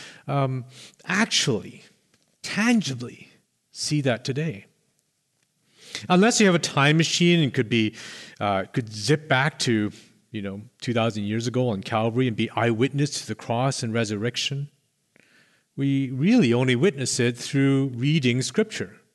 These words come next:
through the words that are written in this book.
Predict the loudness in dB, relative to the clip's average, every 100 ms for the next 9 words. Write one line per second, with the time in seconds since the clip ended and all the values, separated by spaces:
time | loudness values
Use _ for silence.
0 | _ -10 -6 -4 0 4 4 4 2 2
1 | 4 4 2 -2 -4 -6 -12 -20 -20 _
2 | -2 0 0 -2 -6 -8 -18